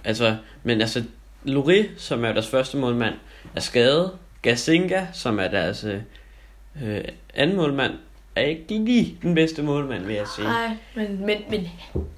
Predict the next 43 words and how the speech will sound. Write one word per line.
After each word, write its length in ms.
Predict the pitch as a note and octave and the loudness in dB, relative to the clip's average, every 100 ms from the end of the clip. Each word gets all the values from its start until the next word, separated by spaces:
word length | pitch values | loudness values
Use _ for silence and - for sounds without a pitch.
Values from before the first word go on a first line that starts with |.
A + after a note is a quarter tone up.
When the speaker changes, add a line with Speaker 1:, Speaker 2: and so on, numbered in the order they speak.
| - - | -20 -20
Speaker 2:
han 180 | - A3 | -2 0
gør 80 | A#3+ | 4
det 120 | C4 | 2
fint, 420 | - C4+ G#3+ - | 4 4 4 -4
Speaker 1:
Ja. 140 | - A2 | 0 0
Speaker 2:
men 80 | F3 - | -2 -4
det 80 | - | -4
er 40 | |
ikke, 200 | G3+ - - - | -4 -10 -20 2
men 120 | A#3 | 2
det 60 | A3 | 4
er 40 | |
ikke 140 | A3+ A3 | 2 2
samme 200 | G#3+ G3+ | 0 2
niveau 200 | G3+ F3+ | -2 -4
som 160 | F#3+ | -4
Lloris. 240 | F#3 F#3 F3 - - | -4 -4 -8 -12 0
Speaker 1:
Ja, 160 | A2+ - - | 0 0 2
når 80 | |
vi 60 | C3+ | 4
nu 60 | - | 4
Speaker 2:
Overhovedet. 100 | - F3+ | 4 2
Speaker 1:
snakker 180 | C3 B2 | 0 2
om 160 | A#2+ A2+ | 0 2
Tottenham, 520 | C#3 C3 D3 B2 A#2+ C#3 - | 2 2 0 -2 -2 -8 -8
hvilke 260 | C#3 D#3+ F#3 | 0 2 4
nye 240 | D#3+ E3 | 2 2
spillere 360 | E3+ D3+ C#3+ C#3 | 0 0 0 0
har 100 | B2+ | -2
de 80 | A2+ | -4
brug 220 | B2+ A2 | -4 -6
for? 160 | C3+ B2+ - - | -8 -10 -16 -4
Ja, 80 | A2+ | -4
på 80 | A#2+ | 0
hvilke 260 | B2 C3 C#3 | -2 -2 -4
positioner? 680 | C#3 A#2+ A2+ A#2+ - B2+ B2 - - - | -4 -4 -4 -6 -4 -8 -10 -20 -20 -2
En 100 | D3+ | 2
ny 200 | F#3 D3+ | 2 4
forsvarsspiller 680 | D3+ D3+ C#3+ C#3+ - A#2+ B2 | 2 2 0 -4 -2 -2 0
har 120 | A#2 | 0
de 80 | A#2 | -2
brug 220 | A#2+ - | -2 -2
for. 240 | A2+ A#2 | -4 -4